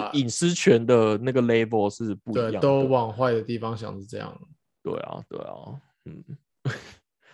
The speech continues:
Speaker 1: 除非你就真的只照小孩啊，我觉得是这样，因为很多，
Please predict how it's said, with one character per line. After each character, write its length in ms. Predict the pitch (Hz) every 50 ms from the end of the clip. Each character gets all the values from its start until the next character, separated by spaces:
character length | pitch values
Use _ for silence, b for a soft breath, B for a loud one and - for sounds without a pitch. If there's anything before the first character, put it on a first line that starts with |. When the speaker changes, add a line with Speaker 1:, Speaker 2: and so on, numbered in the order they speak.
| b _
Speaker 1:
除 180 | - 139 139
非 240 | 147 160 156 165 170
你 180 | 160 143 120 101
就 160 | - 151 147
真 180 | 143 - 135
的 100 | 135 127
只 180 | 110 - - 104
照 220 | - - 113 98
小 240 | 101 - - 82 - -
孩 120 | - -
啊， 180 | - - - 98 98
我 120 | - 80
觉 200 | - - - 60
得 140 | - - -
是 100 | - - _
这 120 | - - - 50 53
样， 240 | 60 - - - -
因 140 | - 120 120
为 120 | 120 117 117 b b b b b b b
很 240 | _ - 120 110 104 98
多， 1000 | - - 123 123 120 120 120 123 123 120 120 123 123 123 120 123 123 135 143